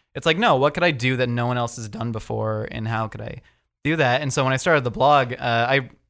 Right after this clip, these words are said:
really just had a literary agent reach out to me and just be like, "Hey, man, you're funny. If you ever wanna take this seriously, like, keep in contact." And I was like, "Okay." And then, uh, like,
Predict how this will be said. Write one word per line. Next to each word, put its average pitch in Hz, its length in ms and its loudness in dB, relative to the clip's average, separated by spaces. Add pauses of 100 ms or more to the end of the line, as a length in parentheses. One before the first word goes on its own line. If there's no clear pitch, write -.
(460)
really 143 260 0
just 127 180 -2
had 123 280 4
a 120 400 -2 (640)
literary 131 480 0
agent 123 320 -2
reach 120 200 -4
out 123 200 -4
to 135 80 -6
me 113 120 -4
and 113 120 -6
just - 80 -14
be 131 60 -6
like, 120 160 -6
"Hey, 233 180 4
man, 170 220 2
you're 196 100 0
funny. 170 300 0
If 123 120 -2
you 143 60 0
ever 156 80 -2
wanna 156 140 0
take 156 220 -2
this 147 160 -6
seriously, 143 500 -2
like, 123 320 -4 (540)
keep 135 140 -2
in 175 120 -2
contact." 160 720 2
And 135 140 -4
I 143 80 0
was 131 80 -2
like, 139 160 2
"Okay." 220 640 4
And 147 200 0
then, 156 260 6
uh, 139 400 8
like, 135 320 4